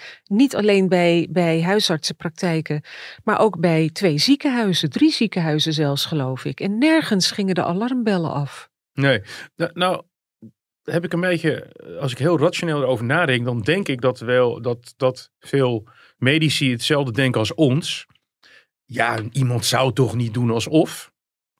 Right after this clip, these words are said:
Speaker 1: Ja, maar ik denk toch dat, dat je een bepaalde verantwoordelijkheid hebt als ziekenhuis om dat toch te checken. En, eh, het, het was ook zo hoor, dat ze zeiden van, "We hadden geen enkele reden om aan haar te twijfelen." Ze kwam heel goed over tijdens gesprekken.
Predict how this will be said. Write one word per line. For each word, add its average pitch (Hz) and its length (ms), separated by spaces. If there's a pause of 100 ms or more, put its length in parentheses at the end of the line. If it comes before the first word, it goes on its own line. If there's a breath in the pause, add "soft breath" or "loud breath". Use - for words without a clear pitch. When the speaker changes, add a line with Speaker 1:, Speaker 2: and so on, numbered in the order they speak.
(220)
Speaker 1:
Ja, 175 320
maar 147 180
ik 170 120
denk 147 180
toch - 200
dat, 143 220
dat 160 200
je 170 60
een 160 60
bepaalde 160 360
verantwoordelijkheid 156 880
hebt 123 200
als - 160
ziekenhuis 135 580
om 156 120
dat 165 180
toch - 200
te - 160
checken. 190 520 (480 loud breath)
En, 190 260 (120)
eh, - 200
het, 160 360
het - 180
was 277 200
ook 294 100
zo 160 220
hoor, 262 180
dat - 160
ze 196 100
zeiden 180 320
van, 170 160
"We 165 60
hadden 165 180
geen 170 160
enkele 160 300
reden 160 320
om 156 60
aan 156 80
haar 151 180
te 139 120
twijfelen." 196 540
Ze 220 100
kwam 156 200
heel 156 200
goed 151 240
over 160 340
tijdens 185 340
gesprekken. 202 600